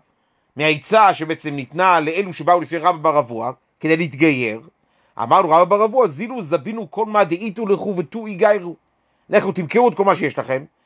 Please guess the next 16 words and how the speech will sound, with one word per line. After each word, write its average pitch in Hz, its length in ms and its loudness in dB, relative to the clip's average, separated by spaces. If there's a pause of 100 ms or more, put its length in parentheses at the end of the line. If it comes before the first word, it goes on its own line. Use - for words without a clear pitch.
(180)
את - 60 -20
כל 190 120 0
העבודה 175 280 4
זרה, 165 260 0
כל 185 180 -4
אלים 175 280 -4
וכולי, 123 500 -8 (340)
אחרי 247 240 2
זה 175 60 -12
תבואו 202 240 2
להתגייר. 214 460 2 (460)
כלומר, 180 460 2 (560)
אתם 131 80 -16
תוכלו 220 400 -4
ליהנות 202 340 4
מהכסף 196 580 2